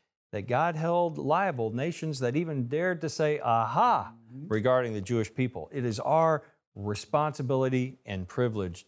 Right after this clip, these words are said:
Speaker 1: to bless the Jewish people to this day.
Speaker 2: There's one more thing, and there's a food attached to it as well. Hamantaschen, Haman cookies.
Speaker 1: <laughs> Haman cookies.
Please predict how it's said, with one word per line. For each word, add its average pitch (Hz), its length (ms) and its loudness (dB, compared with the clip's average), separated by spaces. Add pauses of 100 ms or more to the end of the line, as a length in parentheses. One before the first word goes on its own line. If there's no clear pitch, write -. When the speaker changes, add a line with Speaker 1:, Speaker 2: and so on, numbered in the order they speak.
Speaker 1:
to 101 80 -10
bless 117 380 0
the 123 120 -6
Jewish 104 380 -6
people 98 360 -4
to - 180 -6
this 92 180 -4
day. 101 240 -6
Speaker 2:
There's 120 220 -2
one 123 220 0
more 135 200 4
thing, 151 400 2
and 123 160 0
there's 123 160 0
a 139 60 4
food 185 300 2
attached 120 420 -2
to 123 120 0
it 123 80 0
as 127 140 0
well. 131 260 0
Hamantaschen, 190 800 2
Haman 214 400 8
cookies. - 440 -2
Speaker 1:
<laughs> - 140 -4
Haman 170 340 0
cookies. 131 580 0